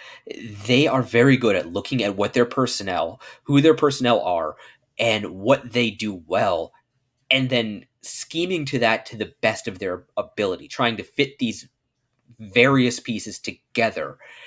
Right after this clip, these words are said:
as well as possible. And I, we talked about how diverse and versatile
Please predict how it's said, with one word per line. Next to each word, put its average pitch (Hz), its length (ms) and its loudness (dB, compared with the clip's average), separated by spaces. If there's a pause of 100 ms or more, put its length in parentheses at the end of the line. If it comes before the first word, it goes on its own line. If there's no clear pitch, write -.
(260)
as 107 180 -4
well 104 420 4
as 95 200 -2
possible. - 840 -6 (600)
And 98 600 -2 (480)
I, - 100 -4 (360)
we 139 100 2
talked 160 280 4
about 107 160 0
how 87 640 0 (1080)
diverse 120 520 0
and 87 180 -16
versatile 101 600 -4